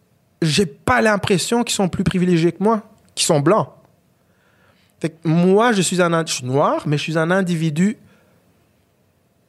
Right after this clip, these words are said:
avec des spécifi-, spécificités sociales bien à moi qui ne me permettent pas de dire, de partir du moins,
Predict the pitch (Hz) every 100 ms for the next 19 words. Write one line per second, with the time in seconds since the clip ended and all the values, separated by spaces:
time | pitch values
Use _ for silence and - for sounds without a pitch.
0 | - 160 147 147 160 - 196 175 - 170
1 | - - - 185 165 170 175 151 196 190
2 | 170 - 180 175 185 180 - - _ 131
3 | 139 190 214 160 147 156 196 - 180 185
4 | 180 - 220 202 190 180 - 196 208 165
5 | 151 151 180 185 - - _ _ _ _
6 | _ - 143 202 - - 214 170 165 165